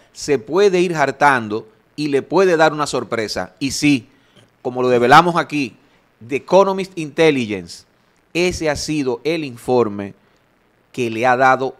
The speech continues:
en la madre y ha acelerado todas estas anuncios y todas estas vainas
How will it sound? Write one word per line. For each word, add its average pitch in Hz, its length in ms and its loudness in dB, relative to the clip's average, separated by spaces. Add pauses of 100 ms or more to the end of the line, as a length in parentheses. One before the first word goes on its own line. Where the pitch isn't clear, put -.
(140)
en 175 400 -4
la 160 160 4
madre 147 560 2 (240)
y 123 140 -2
ha 135 60 2
acelerado 135 640 0 (140)
todas 185 600 2
estas 147 400 -4
anuncios 131 420 -6
y - 20 -14
todas 127 360 -4
estas - 120 -20
vainas 131 340 -2